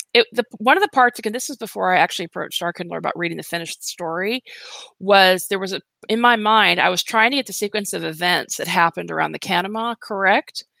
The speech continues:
because I wanted s-, I wanted to know if Stiles was right in blaming the Argents for all the deaths at the sheriff's station. And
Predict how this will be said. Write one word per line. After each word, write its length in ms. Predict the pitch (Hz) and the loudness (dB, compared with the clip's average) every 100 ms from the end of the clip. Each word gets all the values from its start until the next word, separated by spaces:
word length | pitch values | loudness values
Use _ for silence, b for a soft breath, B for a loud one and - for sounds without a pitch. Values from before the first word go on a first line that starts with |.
| _ _ b b 175 | _ _ b b -6
because 340 | 220 240 202 | 0 2 4
I 120 | - 202 | 2 2
wanted 380 | 214 208 226 202 | 4 2 2 -4
s-, 240 | - - _ | -8 -10 _
I 100 | 196 | 2
wanted 240 | 196 226 233 | 4 0 -2
to 160 | 214 | -6
know 180 | 190 190 | -2 -2
if 80 | 180 | -4
Stiles 600 | - 180 165 170 175 - | -2 4 4 4 0 -8
was 160 | 160 | -12
right 400 | 160 170 165 131 - | -2 2 2 0 -6
in 160 | 175 160 | -12 -4
blaming 540 | 170 165 180 180 147 | 0 0 -2 -8 -10
the 120 | 151 151 | -10 -6
Argents 640 | 165 170 151 - - - - | -6 -6 -12 -12 -12 -12 -12
for 200 | - - | -2 0
all 120 | 170 | 0
the 80 | 165 | -2
deaths 420 | 165 151 160 - | 0 0 0 -10
at 80 | - | -12
the 60 | 165 | -8
sheriff's 360 | - 233 175 - | -4 -2 -2 -6
station. 520 | - - - - - _ _ _ _ _ _ _ _ _ _ _ _ _ _ _ _ _ _ _ _ _ _ _ _ _ | -10 -10 -12 -14 -20 _ _ _ _ _ _ _ _ _ _ _ _ _ _ _ _ _ _ _ _ _ _ _ _ _
And 220 | 220 208 | 2 2